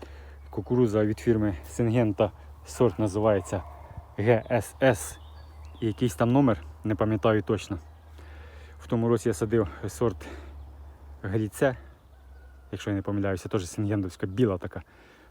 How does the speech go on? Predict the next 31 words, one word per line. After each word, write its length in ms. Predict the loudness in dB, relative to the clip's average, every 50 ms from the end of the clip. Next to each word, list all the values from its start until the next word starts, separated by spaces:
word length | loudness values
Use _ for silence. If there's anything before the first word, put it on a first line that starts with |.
| -10 -6
То, 100 | -4 -4
що 140 | -2 -2 -2
надо, 220 | 0 0 -2 -4
така 200 | -2 0 0 0
кукуруза, 460 | 0 -2 -4 0 0 2 2 2 0
багато 300 | 0 0 0 0 0 0
з'їсти 260 | -2 -2 -2 -2 0
неможливо 540 | 0 2 2 2 2 2 2 2 2 2 0
було, 160 | -2 -2 -2
настільки 380 | -2 -2 -2 -2 -4 -4 -2 -2
вона 100 | -2 -2
солодка. 440 | -2 -2 -2 -2 -2 -4 -6 -10 -12 -14 _ -20 _ _ _ _ _ _ _ _ _ -20 -20 -20 -20 -20 -20 -20 -20 -16
А 80 | -14 -6
це 140 | -2 -2 0
посадили 440 | 0 0 0 2 4 4 4 4 2
цю, 300 | 0 0 -2 -2 -2 -4 _ -20 -20 -20 -20 -20 -20 -20 -20 -20 -20 -20 -20 -20 -12 -8
е, 220 | -6 -4 -2 -2 0
Г 220 | 0 0 0 0 0
С 280 | -2 -2 -2 0 4 6
С 320 | 6 6 4 0 -12 -16 -18 -20 -20 _ -8
і 100 | -4 -2
якийсь 260 | -2 -2 0 -2 0
там 120 | 2 2 2
номер. 260 | 4 4 2 0 -2 -6 -12 -20 _ _ _ -20 -20 -20 _ _
Пошукайте 420 | -4 -4 0 4 6 6 6 6 4
в 40 |
каталозі, 400 | 2 2 4 4 4 4 4 2
там 140 | 0 0 0
вони 180 | 0 0 0 -2 -2
знайдуть, 400 | -2 -2 -2 0 -2 -4 -6 -6 -4
знайдете, 400 | -2 0 0 0 0 -2 -4